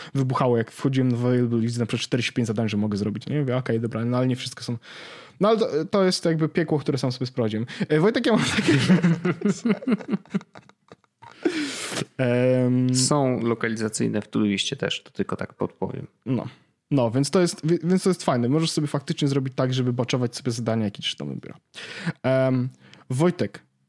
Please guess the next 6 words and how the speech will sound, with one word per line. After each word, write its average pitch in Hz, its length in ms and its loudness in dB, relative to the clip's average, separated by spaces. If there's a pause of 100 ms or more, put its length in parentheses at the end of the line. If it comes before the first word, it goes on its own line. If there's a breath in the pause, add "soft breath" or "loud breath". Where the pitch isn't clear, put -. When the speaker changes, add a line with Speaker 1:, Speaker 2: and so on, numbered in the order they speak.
(160)
Speaker 1:
e, 117 440 2 (800 soft breath)
ja 143 80 4
mam, 170 220 2 (200)
ja 151 100 4
mam 160 340 2
dwa 175 440 0